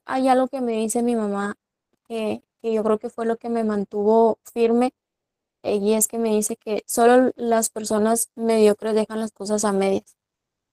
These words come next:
Solo las personas que no tienen el coraje dejan las cosas a medias. Y créeme que yo no, yo no voy a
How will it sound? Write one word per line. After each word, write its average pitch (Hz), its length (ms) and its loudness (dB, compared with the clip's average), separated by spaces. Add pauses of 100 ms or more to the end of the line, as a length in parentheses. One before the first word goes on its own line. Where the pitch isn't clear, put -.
(840)
Solo 220 320 -6
las 220 180 0
personas 208 440 -4
que 226 120 -6
no 214 140 0
tienen 214 640 0
el 214 140 -10
coraje 208 500 2 (420)
dejan 214 280 4
las 220 140 4
cosas 214 280 0
a - 20 6
medias. 208 480 0
Y 226 120 -6
créeme 240 380 2
que 214 180 0
yo 208 120 6
no, 214 500 4 (180)
yo 226 180 2
no 233 140 8
voy 240 180 8
a 240 200 6